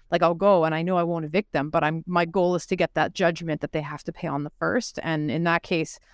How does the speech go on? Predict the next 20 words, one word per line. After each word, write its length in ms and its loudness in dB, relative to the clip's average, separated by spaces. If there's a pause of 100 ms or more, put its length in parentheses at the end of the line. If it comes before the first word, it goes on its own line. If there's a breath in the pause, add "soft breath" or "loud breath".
(160 soft breath)
one 180 4
of 100 -2
two 120 0
things 220 -2
happens. 420 -4
Either 240 2
the 80 2
behavior 520 0
takes 260 -4
care 160 2
of 100 4
itself 320 2
and 80 -2
they 60 -2
stop 300 0
paying 260 -4
late 260 2
because 300 -6
they 140 0
have 200 -6